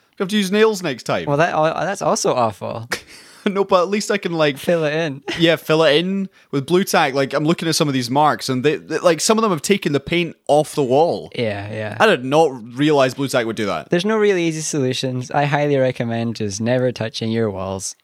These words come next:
Speaker 2: Just, just don't, just don't go near the walls. Easy as.
Speaker 1: But now I'm, you know, in the process of getting this flat, my interior design brain is just
Speaker 2: Yeah.
Speaker 1: going mad and thinking, "I could make, put neon lights everywhere and,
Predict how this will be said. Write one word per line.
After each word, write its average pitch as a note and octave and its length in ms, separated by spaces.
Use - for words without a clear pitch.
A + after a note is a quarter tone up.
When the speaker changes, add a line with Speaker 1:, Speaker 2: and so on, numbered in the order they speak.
Speaker 2:
Just, - 160
just F3+ 280
don't, F#3+ 260
just - 160
don't G3 160
go G3+ 120
near G3+ 160
the G3 100
walls. G3 420
Easy F#3+ 340
as. C3 420
Speaker 1:
But C#3 360
now D#3 280
I'm, C3 340
you C3 200
know, A#2+ 60
in B2 60
the A#2+ 60
process C3+ 460
of G#2 60
getting A2 200
this A2 140
flat, C#3+ 420
my A#2+ 180
interior B2 540
design B2 480
brain G#2+ 340
is A2+ 160
just A#2+ 340
Speaker 2:
Yeah. A#2+ 60
Speaker 1:
going C3+ 240
mad C3+ 380
and G#2 100
thinking, A#2+ 320
"I - 120
could F3 260
make, F#3 320
put G#3 180
neon G#3+ 280
lights A#3+ 340
everywhere D3 560
and, A#2+ 280